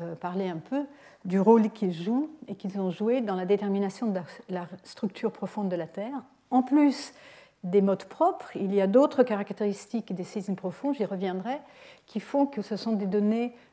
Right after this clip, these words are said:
vraiment très, euh, très claires et très importantes pour, euh, pour déterminer les structures. Alors, simplement un rappel, lorsqu'on augmente la température,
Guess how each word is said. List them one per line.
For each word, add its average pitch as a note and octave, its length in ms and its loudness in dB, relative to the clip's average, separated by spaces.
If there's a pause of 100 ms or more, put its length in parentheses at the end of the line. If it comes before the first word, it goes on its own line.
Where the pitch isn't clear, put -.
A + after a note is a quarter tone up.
vraiment A3 360 -2
très, A3 420 -6
euh, F3 300 -2 (280)
très A#3 200 -4
claires A#3 420 0
et G3 100 -4
très G#3+ 280 -6
importantes B3 680 -6
pour, A#3 360 -6
euh, F3 380 -4 (600)
pour A3 140 -4
déterminer G3 500 0
les F3+ 80 -2
structures. - 600 -14 (720)
Alors, A3 240 2
simplement B3+ 480 6
un G3+ 100 0
rappel, B3+ 420 0 (600)
lorsqu'on A3+ 500 0
augmente A3 320 4
la F3+ 80 0
température, D4 920 -2